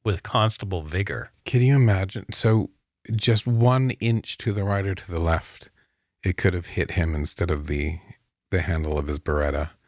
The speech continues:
Speaker 2: and maybe he could have been saved.
Speaker 1: Yeah.
Speaker 2: It, you know, when, when you hear these stories and, like, the detail of these stories,
Speaker 1: Mm-hmm.
Speaker 2: you realize how seconds and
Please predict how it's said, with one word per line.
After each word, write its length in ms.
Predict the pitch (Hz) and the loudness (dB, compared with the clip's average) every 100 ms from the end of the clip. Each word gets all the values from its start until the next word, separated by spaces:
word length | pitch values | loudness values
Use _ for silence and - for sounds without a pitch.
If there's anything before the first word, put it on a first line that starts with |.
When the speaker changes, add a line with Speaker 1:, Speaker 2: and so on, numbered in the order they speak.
| _ _ _ _ _ - | _ _ _ _ _ -4
Speaker 2:
and 400 | 78 78 73 - | -4 -4 -8 -4
maybe 400 | 82 78 78 80 | -2 0 0 -2
he 160 | - - | -4 -6
could 180 | - | -6
have 100 | 71 | -6
been 180 | 73 69 | -6 -6
saved. 440 | - - - - - _ _ _ _ - | -6 -6 -6 -8 -14 _ _ _ _ 0
Speaker 1:
Yeah. 200 | 113 95 _ _ _ _ _ - | 0 0 _ _ _ _ _ -2
Speaker 2:
It, 220 | 92 - - | -2 -2 0
you 80 | 98 | 2
know, 120 | 87 | 2
when, 260 | 85 95 92 | -2 -2 -2
when 120 | 90 92 | 0 2
you 120 | 92 | 4
hear 120 | 113 | 4
these 200 | 123 120 | 4 2
stories 500 | - 85 85 104 104 | 0 -2 -2 -2 -2
and, 180 | 87 - - - | -6 -8 -12 -10
like, 280 | 85 76 71 | -4 -4 -4
the 80 | 78 | -8
detail 520 | 73 76 80 - 87 | -4 -2 -2 0 0
of 100 | 90 | 0
these 180 | 90 87 | 0 -2
stories, 440 | - 90 92 98 - - | 0 2 2 0 -4 -4
Speaker 1:
Mm-hmm. 240 | 120 120 139 - | 0 0 0 -4
Speaker 2:
you 140 | - 87 | 0 2
realize 420 | 92 90 87 85 | 4 4 2 2
how 400 | 90 82 82 80 | 0 0 0 -2
seconds 840 | - - 120 107 - 90 82 78 73 | -8 -2 2 2 2 0 0 -4 -6
and 440 | 92 85 82 82 | -2 0 2 0